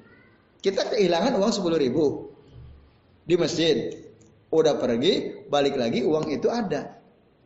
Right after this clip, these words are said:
Kalau tadi berdasarkan cara berpikirnya Abu Ishaq Asyiraji, bisa jadi ini uang milik orang kan?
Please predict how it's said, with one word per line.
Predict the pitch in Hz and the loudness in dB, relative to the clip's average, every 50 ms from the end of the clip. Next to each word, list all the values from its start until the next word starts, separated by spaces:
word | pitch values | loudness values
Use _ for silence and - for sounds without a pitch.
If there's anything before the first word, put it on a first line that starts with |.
| _ _ _ _ _ _ _ _ _ _ _ _ _ _ _ _ _ _ _ _ _ _ _ - | _ _ _ _ _ _ _ _ _ _ _ _ _ _ _ _ _ _ _ _ _ _ _ -6
Kalau | - 151 165 165 160 160 156 151 - | -4 0 2 2 2 2 2 0 -2
tadi | - 170 175 175 160 147 139 117 - - - - - - - - - _ _ _ _ _ _ - | -2 -4 -2 -2 0 0 -2 -2 -4 -8 -14 -18 -20 -20 -20 -20 -20 _ _ _ _ _ _ -2
berdasarkan | 165 165 170 165 156 214 233 233 240 208 180 170 - - - | 0 0 0 0 0 0 0 0 0 0 0 -2 -4 -4 -4
cara | 196 180 175 | -2 -2 0
berpikirnya | 165 165 156 151 156 143 143 196 190 185 175 165 151 | 2 2 2 2 0 -2 0 0 0 0 0 0 -2
Abu | 143 143 143 143 139 139 | -2 -2 0 -2 -2 -2
Ishaq | 160 151 - 185 185 185 - | -2 -4 -2 -4 -4 -4 -6
Asyiraji, | 143 - - 151 135 127 120 123 165 240 - - - - - - - - - - - - - - | -6 -4 -2 -2 0 0 0 0 -2 -2 -4 -4 -10 -16 -20 -20 -20 -20 -20 -20 -20 -20 -12 -8
bisa | - 143 131 170 | -4 -2 0 2
jadi | 151 143 139 139 220 302 311 | 2 2 2 2 0 0 0
ini | 339 | 2
uang | 233 165 175 233 262 | 2 2 2 2 2
milik | 208 170 170 | 2 2 2
orang | 170 202 240 233 175 139 123 | 2 2 2 2 2 0 0
kan? | 120 143 | 0 -2